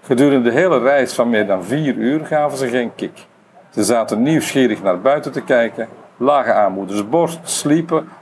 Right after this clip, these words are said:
of waren in gedachten verzonken. Ik zag geen enkele iPad of smartphone. En geen enkel kind zeurde.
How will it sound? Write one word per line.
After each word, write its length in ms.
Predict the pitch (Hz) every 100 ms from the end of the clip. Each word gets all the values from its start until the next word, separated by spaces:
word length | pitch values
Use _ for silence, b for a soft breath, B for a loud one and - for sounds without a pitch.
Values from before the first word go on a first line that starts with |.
| -
of 180 | 180 -
waren 380 | 120 113 127
in 160 | 131 131
gedachten 480 | 165 131 98 - 107
verzonken. 540 | 120 - 92 87 - - - - - -
Ik 140 | 120
zag 180 | 135 -
geen 180 | 113 107
enkele 320 | 120 117 107 131 135
iPad 280 | 143 165 165
of 80 |
smartphone. 600 | - - 98 82 - - - - _ _ _ _ -
En 140 | 127
geen 160 | 104 107
enkel 280 | 117 143
kind 280 | - 135 135
zeurde. 440 | - 107 95 85